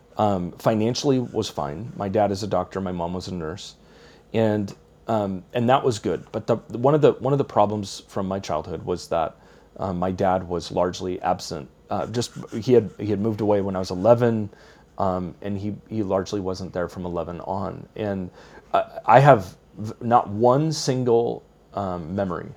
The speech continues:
of, uh, eating with my dad. It's a very weird, like, hole in my memory. I don't remember eating with my dad. And,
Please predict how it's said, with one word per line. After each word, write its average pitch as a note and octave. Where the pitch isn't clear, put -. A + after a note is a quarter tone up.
of, G2
uh, G2+
eating A#2+
with G#2+
my A2
dad. G2+
It's G#2+
a A#2
very A2+
weird, A2+
like, G2+
hole G#2+
in G2
my F#2+
memory. F2+
I F#2
don't G2
remember G#2
eating F2
with -
my -
dad. -
And, B2+